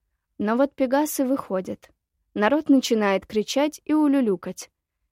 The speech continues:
Я немного расслабляюсь, продолжая коситься на Эрика.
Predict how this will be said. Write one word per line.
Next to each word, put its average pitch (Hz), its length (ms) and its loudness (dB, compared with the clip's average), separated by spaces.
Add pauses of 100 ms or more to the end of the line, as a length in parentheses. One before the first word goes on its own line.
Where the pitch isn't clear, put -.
(140)
Я 311 200 6
немного 240 420 4
расслабляюсь, 208 920 -4 (260)
продолжая 214 680 2
коситься 208 520 -6
на 208 320 -2
Эрика. 185 360 -10